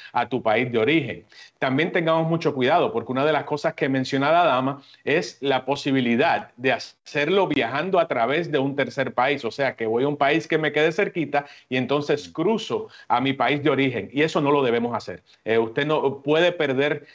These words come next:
eh, todos sus beneficios de asilo, incluso su residencia. Ya tal vez cuando usted sea ciudadano americano, las circunstancias sean distintas,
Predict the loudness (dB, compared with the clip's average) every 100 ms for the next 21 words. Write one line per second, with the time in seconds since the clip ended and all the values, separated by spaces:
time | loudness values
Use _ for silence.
0 | _ -2 0 0 0 0 2 0 0 0
1 | -2 -4 0 0 0 0 0 2 0 -2
2 | -4 -2 -2 0 -2 0 2 0 2 2
3 | 4 2 0 -4 -4 -10 -20 _ -4 0
4 | 2 2 2 0 2 0 0 0 0 -2
5 | -2 -4 -2 0 0 -2 -2 0 2 0
6 | -6 -6 0 0 0 0 0 -2 -4 -2
7 | -2 -2 -10 _ _ _ _ _ _ -6
8 | -4 -4 -4 -4 -2 0 0 0 2 2
9 | 0 0 0 0 0 -2 -6 -8